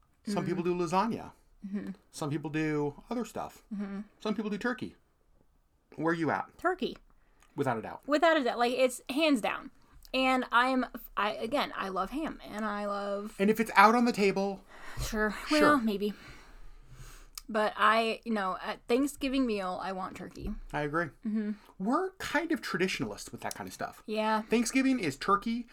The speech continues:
Speaker 1: It's those classic sides. It's pumpkin pie, it's like a pocket full of rolls.
Speaker 2: Yeah.
Speaker 1: And I'm set.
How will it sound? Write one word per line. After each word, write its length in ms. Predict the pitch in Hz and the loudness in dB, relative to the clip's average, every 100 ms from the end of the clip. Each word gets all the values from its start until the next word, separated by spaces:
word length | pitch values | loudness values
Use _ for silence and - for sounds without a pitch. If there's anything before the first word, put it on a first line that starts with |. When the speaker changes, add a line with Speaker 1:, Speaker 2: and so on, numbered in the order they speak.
| - | -8
Speaker 1:
It's 140 | 139 - | -6 -2
those 140 | 160 | -4
classic 380 | - 151 170 196 | 2 4 4 2
sides. 480 | - 160 151 156 147 - - - | 0 2 2 -2 -8 -18 -12 -2
It's 180 | 185 | -2
pumpkin 340 | - 202 190 190 | 0 -2 -2 -4
pie, 500 | - 147 135 135 131 _ - _ _ - | -4 -4 -4 -4 -6 _ -20 _ _ -6
it's 380 | 160 156 - - | -6 -4 -6 0
like 320 | 165 151 - | 4 4 2
a 80 | 156 | 0
pocket 340 | 160 151 165 | 4 2 2
full 120 | 175 | -2
of 100 | 165 | -2
rolls. 500 | 131 127 120 120 113 - | 0 0 0 -4 -6 -8
Speaker 2:
Yeah. 260 | 220 107 - - | -6 -6 -8 -6
Speaker 1:
And 120 | 131 | -4
I'm 100 | 110 | -2
set. 300 | 110 92 - | -2 -4 -6